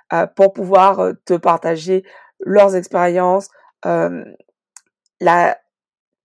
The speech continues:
pour te voir, pas te, <laughs> j'ai bugué, pour pouvoir te partager, euh, bah, toute cette richesse, en fait, que ces personnes ont, euh,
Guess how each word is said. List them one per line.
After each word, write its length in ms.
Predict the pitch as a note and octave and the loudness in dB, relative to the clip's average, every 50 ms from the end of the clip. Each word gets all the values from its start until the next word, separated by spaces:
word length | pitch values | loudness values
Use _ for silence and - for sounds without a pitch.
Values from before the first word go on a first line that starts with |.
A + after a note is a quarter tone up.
| _ _ _ _ _ _ _ | _ _ _ _ _ _ _
pour 100 | - G3+ | -6 -6
te 80 | G3+ B3+ | -4 0
voir, 240 | G#3+ F#3 D#3+ - - | 0 0 0 2 0
pas 140 | - E3+ | -2 -2
te, 120 | - - - - _ _ _ _ _ _ _ E3 | -2 -4 -8 -10 _ _ _ _ _ _ _ -8
<laughs> 1300 | E3+ F3+ F3 E3 D3 - - - - _ _ - - F#3 - - - - - - - - - - - | -2 0 2 2 2 0 -4 -10 -20 _ _ 0 0 0 0 0 0 2 2 2 0 0 -2 0 2
j'ai 100 | - F#3+ | 0 0
bugué, 480 | - - - - G3+ - - G3+ G#3+ G#4 - - - - D4+ - | 0 -2 -4 -6 -6 -6 -4 -6 -4 -4 -4 -4 -4 -4 0 2
pour 140 | - A3 - | 0 0 2
pouvoir 360 | A#3 A3+ G#3 B3 A#3+ A#3+ A#3+ | 0 0 2 4 4 4 4
te 80 | - | 4
partager, 800 | G#3 G3+ F#3 F3+ F3+ F3 - F#3 E3+ D#3 D#3+ - F3+ F#3+ G3 - - - - - - D#3 | 4 4 4 4 4 4 4 4 2 2 2 4 4 4 4 2 -2 -14 -18 -8 -4 -4
euh, 80 | E3 | 0
bah, 120 | E3 E3 D#3+ | 0 0 -2
toute 180 | - B3 - | -2 -2 -2
cette 140 | - G#4 F#4+ | 0 0 0
richesse, 360 | - B3 A3 - C4 B3+ C4+ | -2 -4 -4 -2 -2 -2 -2
en 80 | B3+ F#3+ | -2 -4
fait, 180 | G3+ F#3+ F3+ | -4 -6 -6
que 100 | - F3 | -4 -8
ces 140 | E3 - F#3+ | -8 -6 -6
personnes 500 | - F3 E3+ E3 E3 - F#3+ F#3 F3+ F#3 - _ _ _ _ _ _ - | -2 -2 -2 -2 -2 -2 -2 -2 -2 -4 -8 _ _ _ _ _ _ -2
ont, 180 | G#3 G3 G#3 - - - _ _ _ _ - | -2 -2 -2 -4 -10 -20 _ _ _ _ -8
euh, 420 | - E3 E3 E3 E3 D#3 - B2+ | -4 -2 0 0 -2 -2 -6 -10